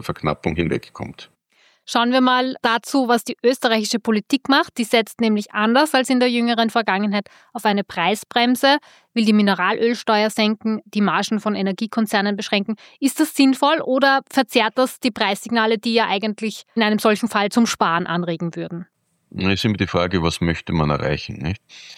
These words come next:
Speaker 1: Ich glaub, der, der Hauptfokus in der Diskussion bis jetzt war jener,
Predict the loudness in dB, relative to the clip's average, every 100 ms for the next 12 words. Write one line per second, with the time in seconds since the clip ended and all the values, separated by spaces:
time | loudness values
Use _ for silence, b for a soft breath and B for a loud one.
0 | B B -6 -6 0 0 0 -2 -2 0
1 | -2 -4 -4 -2 -2 -2 -2 -2 -2 -2
2 | -4 -2 0 2 2 2 0 -2 -2 -2
3 | 2 0 0 -6 -6 -2 -2 0 2 2
4 | 2 0